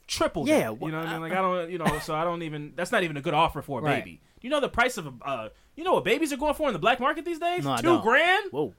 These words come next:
Speaker 1: Come on now. Sp-, uh, <laughs> especially if you want a Filipino baby? Pfft, tomorrow, like, fifteen racks.
Speaker 2: Mm.
Speaker 1: Come on now.
Speaker 2: Two thousand, that's an insult.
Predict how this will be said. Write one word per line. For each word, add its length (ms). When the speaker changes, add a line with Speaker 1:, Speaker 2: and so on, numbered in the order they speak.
Speaker 1:
Come 160
on 100
now. 240
Sp-, 160
uh, 140
<laughs> 760
especially 520
if 80
you 80
want 120
a 40
Filipino 500
baby? 380
Pfft, 360
tomorrow, 240
like, 120
fifteen 300
racks. 440
Speaker 2:
Mm. 240
Speaker 1:
Come 100
on 80
now. 60
Speaker 2:
Two 100
thousand, 340
that's 140
an 80
insult. 320